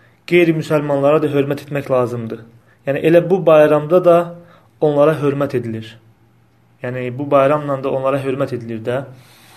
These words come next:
E, bu qardaşın sualıdır. İlk öncə onu qeyd etmək istəyirəm ki,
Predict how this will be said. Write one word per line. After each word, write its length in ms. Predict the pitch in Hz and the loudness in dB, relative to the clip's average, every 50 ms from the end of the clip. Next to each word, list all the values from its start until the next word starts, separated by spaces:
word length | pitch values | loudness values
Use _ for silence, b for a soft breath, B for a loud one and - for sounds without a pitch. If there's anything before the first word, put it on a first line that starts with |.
| B B B B B B B B B B B B B B B B B B B - - | B B B B B B B B B B B B B B B B B B B -14 -10
E, 220 | 143 143 139 139 | -6 -6 -4 0
bu 180 | 170 190 190 190 | 0 0 0 2
qardaşın 420 | - 165 156 156 151 151 151 160 | 2 4 4 4 4 2 -2 -4
sualıdır. 680 | 156 - - 151 135 131 135 143 139 135 127 127 147 180 - - - b b b b b b b - | -10 -4 2 2 4 4 4 2 0 0 -2 -2 -4 -6 -10 -16 -20 b b b b b b b -6
İlk 200 | 190 202 196 196 | -6 -6 -2 -2
öncə 240 | 185 180 160 170 | -2 -2 2 2
onu 220 | 185 175 170 180 180 | 2 2 2 2 2
qeyd 220 | 156 180 180 156 156 | 2 2 2 2 2
etmək 240 | - - 170 165 | -2 -2 -2 -2
istəyirəm 360 | 165 - - 170 156 143 135 120 | -2 -2 0 0 2 2 0 -2
ki, 200 | - - 147 147 | -6 -4 -2 0